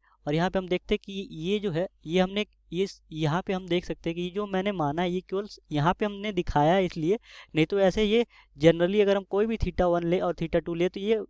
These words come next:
हमेशा सेटिस्फाई करेगी। तो यहाँ पे हम देख सकते हैं कि वी वन by वी टू क्या होगा, अगर वी वन by, हमें क्वेश्चन में पूछा है कि वी वन by वी टू, तो अगर हम इसे सॉल्व करेंगे तो वी वन by वी टू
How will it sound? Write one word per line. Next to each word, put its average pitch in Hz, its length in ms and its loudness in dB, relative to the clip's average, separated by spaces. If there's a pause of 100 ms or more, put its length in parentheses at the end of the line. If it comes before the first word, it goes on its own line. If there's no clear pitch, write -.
हमेशा 156 440 -2
सेटिस्फाई 180 460 0
करेगी। 165 340 2
तो 170 100 -6
यहाँ 170 140 2
पे 180 100 -4
हम 180 100 -4
देख 180 160 -2
सकते - 240 -8
हैं 180 60 -4
कि 196 140 -8
वी 165 200 -2
वन 202 180 -2
by 202 160 2
वी 170 140 -4
टू 202 140 -14
क्या 190 180 0
होगा, 196 220 -2 (460)
अगर 151 180 4
वी 156 200 -2
वन 196 200 2
by, 190 260 4
हमें 156 300 -2
क्वेश्चन - 460 -12
में 202 120 -10
पूछा 180 320 -2
है 196 160 0 (420)
कि 208 140 -6
वी 156 220 0
वन 196 200 -2
by 196 160 4
वी 170 140 0
टू, 208 140 -8
तो 190 100 -4
अगर 180 120 4
हम 180 120 -2
इसे 175 160 -6
सॉल्व 180 260 -2
करेंगे 160 320 2
तो 160 120 -6
वी 156 160 -2
वन 185 200 -2
by 180 160 4
वी 147 140 -2
टू 190 220 -10